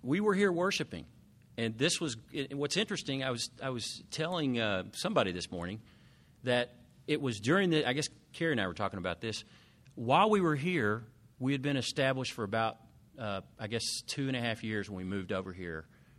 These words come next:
And we met here, and I remember it was when we were in this building, we began looking for land or a building because our desire was to be in this geographic location.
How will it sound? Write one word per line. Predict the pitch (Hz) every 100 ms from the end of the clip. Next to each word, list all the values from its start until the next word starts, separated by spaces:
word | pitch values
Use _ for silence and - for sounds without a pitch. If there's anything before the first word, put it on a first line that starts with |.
| - - - -
And | 107 104 98 95 - - - - - -
we | 135 117
met | 117 135 147
here, | - 110 98 95 - - - -
and | 98 117
I | 120
remember | 117 127 151 127
it |
was | 110 101 104 -
when | 120 139
we | 143
were | 127
in | 123
this | 135 120
building, | 135 131 107
we |
began | 107 117 117 110
looking | 127 175 117 104
for | - 113 107 104 101
land | 104 123 151 113 92 87 -
or | 101
a | 95
building | 98 156 135 95
because | 98 - 131 - - - -
our | 147 170
desire | 143 127 143 170 151
was | 127 -
to | 139
be | 113 151 151
in | 135 120 117
this | 110 175 - -
geographic | 117 151 139 139 143 127 135
location. | 135 139 147 - 90